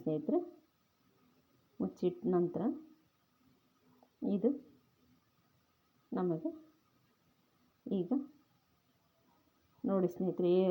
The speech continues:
ಯಾವ ರೀತಿ ಬಂದಿದೆ ಅಂತ, ಉದುರುದುರಾಗಿ ಬಂದಿದೆ. ಜಾಸ್ತಿ ಲಿಮಿಟೆಡ್ ನೀರು ಹಾಕೋದ್ರಿಂದ ನಮಗೆ ಉದುರುದುರಾಗಿ ಬರುತ್ತೆ. ಹಾಗೆ ಇದನ್ನು ಒಂದು ಹತ್ತು ನಿಮಿಷ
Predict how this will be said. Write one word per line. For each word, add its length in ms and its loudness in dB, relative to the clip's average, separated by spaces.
ಯಾವ 200 6
ರೀತಿ 220 4
ಬಂದಿದೆ 300 4
ಅಂತ, 200 0
ಉದುರುದುರಾಗಿ 640 4
ಬಂದಿದೆ. 460 4
ಜಾಸ್ತಿ 520 6
ಲಿಮಿಟೆಡ್ 580 8
ನೀರು 240 6
ಹಾಕೋದ್ರಿಂದ 560 4
ನಮಗೆ 320 2
ಉದುರುದುರಾಗಿ 520 4
ಬರುತ್ತೆ. 360 2
ಹಾಗೆ 300 4
ಇದನ್ನು 280 4
ಒಂದು 160 4
ಹತ್ತು 240 2
ನಿಮಿಷ 260 4